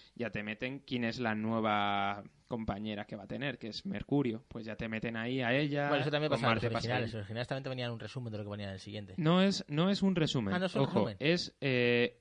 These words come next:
Speaker 1: una secuencia exclusivamente para mostrarte
Speaker 2: Ah.
Speaker 1: a ese personaje.
Speaker 2: Vale, vale, vale, ya entiendo, ya entiendo.
Speaker 1: Entonces, eh, tienes ese, ¿es Cliffhanger se llama?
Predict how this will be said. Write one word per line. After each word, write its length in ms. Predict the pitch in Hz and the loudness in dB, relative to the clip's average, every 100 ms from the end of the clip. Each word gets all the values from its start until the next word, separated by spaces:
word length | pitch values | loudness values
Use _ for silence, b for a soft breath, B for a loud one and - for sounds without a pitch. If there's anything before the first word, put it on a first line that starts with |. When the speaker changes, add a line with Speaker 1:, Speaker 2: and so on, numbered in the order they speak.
| - | 6
Speaker 1:
una 540 | 165 160 156 151 151 147 | 6 8 6 4 4 2
secuencia 540 | 143 156 160 170 170 | 0 2 2 2 2
exclusivamente 760 | 117 - 120 135 127 131 147 - | 0 -2 -2 0 0 0 -2 -2
para 320 | 127 143 - | -2 -4 -4
mostrarte 680 | 208 214 220 214 208 202 185 | 0 2 4 6 4 4 4
Speaker 2:
Ah. 180 | 170 113 | 4 4
Speaker 1:
a 100 | 120 | 2
ese 220 | 120 120 | 2 -2
personaje. 460 | 117 - 101 104 123 | -2 -4 -6 -6 -4
Speaker 2:
Vale, 480 | 131 135 127 113 | -2 -2 -4 -4
vale, 240 | 110 107 104 | -6 -8 -8
vale, 160 | 110 | -8
ya 60 | 113 | -8
entiendo, 260 | 110 104 104 | -8 -10 -10
ya 60 | |
entiendo. 260 | 104 101 110 | -12 -10 -6
Speaker 1:
Entonces, 420 | 107 113 127 131 - | -2 2 2 0 -2
eh, 200 | 110 104 | 0 0
tienes 240 | 110 113 | -2 -4
ese, 440 | 120 113 104 98 - | -6 -6 -4 -4 -8
¿es 120 | - | -12
Cliffhanger 420 | 123 - 165 196 | -12 -8 -6 -6
se 120 | - 156 | -6 -6
llama? 220 | 208 | -6